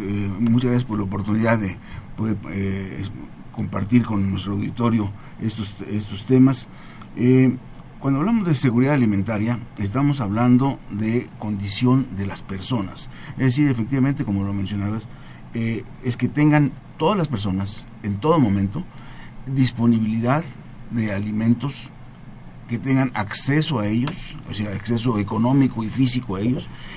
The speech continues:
que ten-, que esa, esa se dé de manera estable, es decir, no que a ratos sí y a ratos no, días y días no, y que tengan condiciones para tener una preparación de, de estos alimentos, eh,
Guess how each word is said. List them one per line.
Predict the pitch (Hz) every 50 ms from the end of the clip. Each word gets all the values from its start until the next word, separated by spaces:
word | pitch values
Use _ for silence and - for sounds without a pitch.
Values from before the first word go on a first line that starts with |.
| - 139 - -
que | 127 131 127
ten-, | 127 160 160 165 170 160 -
que | - 143 151
esa, | 160 156 170 147 135 139 -
esa | - 156 151 151 160 151 147 - - - - - - -
se | - - 123 117
dé | 127 139 147 127
de | - 120
manera | 117 107 113 123 127 120
estable, | 117 101 98 - - 135 131 131 120 131 143 151
es | 135
decir, | 104 - 117 113
no | 117 120 104
que | 110
a | 104
ratos | 107 113 107 101 101 98
sí | 107 113
y | 117 107
a | 101
ratos | 107 101 101 92 - -
no, | 113 120 135 147 147 120
días | 101 110 110 98 95 98
y | 101
días | 104 104 98 90 98
no, | 131 - - - - - - - - 180 143 -
y | - 170
que | 131 135 170 175 160 - - -
tengan | 139 135 139 139 135 131
condiciones | - 110 107 107 107 101 107 135 131 127 127 131 143 147 - - - - - - -
para | - 123 123 123 135 131 -
tener | - - 101 107 104 110 117
una | 120 117 107
preparación | 98 104 98 101 104 104 98 95 - 110 117 117 123 127 131 131 131 127 123 117 110
de, | 113 107 107 95 98 98
de | 101 107 110 113 110
estos | 107 98 - - 113
alimentos, | 104 107 110 113 117 120 127 143 131 123 - - - -
eh, | - 110 107 110 110 -